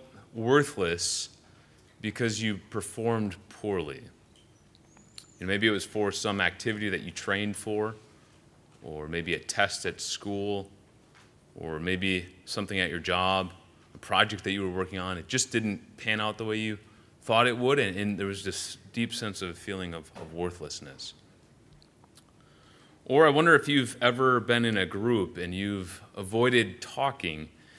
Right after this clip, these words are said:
because you don't want to say something foolish, and you don't want people to think that, uh, you're not as smart as you want them to think.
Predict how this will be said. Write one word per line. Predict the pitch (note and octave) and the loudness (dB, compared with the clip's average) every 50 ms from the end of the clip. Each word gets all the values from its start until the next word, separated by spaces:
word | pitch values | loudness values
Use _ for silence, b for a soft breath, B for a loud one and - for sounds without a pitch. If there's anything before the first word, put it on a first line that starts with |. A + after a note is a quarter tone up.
| B B B B B B - - - - F#2 F#2+ | B B B B B B -20 -20 -20 -14 -12 -10
because | F#2 G2+ F#2+ - A2 G2+ | -10 -8 -6 -6 -6 -4
you | A2 A2 | -4 -4
don't | G#2 C3 C#3 D3+ D3 | 2 4 4 4 6
want | D#3+ E3+ E3 | 4 4 4
to | C#3 | 4
say | - D3+ C#3 | 4 2 2
something | - - C#3+ A#2+ B2 G2+ | 2 2 -2 -2 -4 -6
foolish, | - - - - B2+ G#2+ F2+ E2 E2 G2+ - - - - - - - - _ _ _ _ _ _ _ _ _ _ _ _ _ _ _ _ _ - - - | -6 -6 -4 -2 0 0 2 0 0 -2 -2 -6 -10 -12 -18 -20 -20 -20 _ _ _ _ _ _ _ _ _ _ _ _ _ _ _ _ _ -20 -10 -6
and | F#2+ G2 F#2 F#2 F2+ | -4 -2 -2 -2 -2
you | F2+ G2 G2+ | -4 -2 0
don't | A2 A#2 | 2 2
want | A#2 A2+ G#2+ | 2 0 0
people | - B2+ G#2+ - G#2 | -2 -6 -6 -4 -2
to | G2 F#2 | -4 -4
think | - - A2+ G#2+ G#2 G2+ - - | -2 -2 -2 -2 -2 -4 -6 -4
that, | F#2 F2+ F2 E2+ D#2+ - - - - - | 0 0 2 2 0 -2 -8 -16 -18 -14
uh, | - F2+ E2+ D#2+ D#2 D#2 D2+ D2+ D2+ - - - _ _ _ _ - _ _ - _ _ _ _ - | -10 -8 -6 -6 -6 -6 -8 -10 -12 -16 -20 -20 _ _ _ _ -20 _ _ -20 _ _ _ _ -10
you're | - F2 | -8 -6
not | E2+ F2 F2 F2 E2 E2 E2 | -4 -2 0 -2 -2 -4 -8
as | E2 - | -12 -12
smart | - - - E2+ D#2+ - - | -12 -10 -8 -8 -8 -8 -10
as | D#2 D2 D2 | -12 -14 -12
you | D2+ D2 | -14 -12
want | D2+ D#2 D2+ D2 | -10 -10 -10 -10
them | - D2 C#2+ | -10 -14 -14
to | - - | -14 -18
think. | - - - - - - - | -18 -18 -18 -18 -18 -20 -20